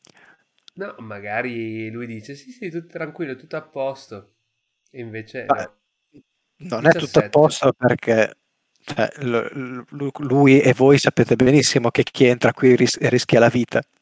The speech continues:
Speaker 1: No, lo so.
Speaker 2: Quindi, quindi è vero che le, le, le immagini sono lì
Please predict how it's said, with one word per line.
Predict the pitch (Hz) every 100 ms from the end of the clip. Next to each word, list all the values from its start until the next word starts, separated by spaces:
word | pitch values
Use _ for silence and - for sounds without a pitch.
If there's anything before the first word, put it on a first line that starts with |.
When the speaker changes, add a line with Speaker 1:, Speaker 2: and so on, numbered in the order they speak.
| _
Speaker 1:
No, | - 120
lo | 113 110
so. | 110 - 151
Speaker 2:
Quindi, | 135 120 113 110 - _ _ _ _ _ _
quindi | - 120
è |
vero | 117 147 135
che | - 127 131
le, | 127 117 113 110 143 _ - - _ _ _ _ _
le, | 143 127 127 123 120 117 117 113 110 107 113 120 120
le | 120
immagini | 120 131 135 135 139 139 143 135
sono | - 123
lì | 135 120 120